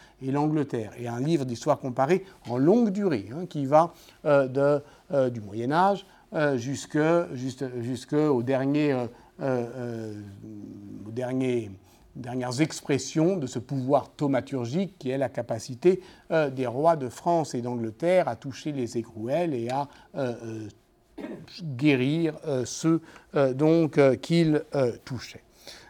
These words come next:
Euh, Marc Bloch,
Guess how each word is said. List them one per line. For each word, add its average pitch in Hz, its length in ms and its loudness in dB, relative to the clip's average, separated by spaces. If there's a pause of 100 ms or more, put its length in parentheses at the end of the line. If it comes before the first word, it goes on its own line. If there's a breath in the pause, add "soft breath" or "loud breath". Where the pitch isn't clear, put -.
Euh, 180 200 12 (3000)
Marc 160 220 8
Bloch, 240 400 6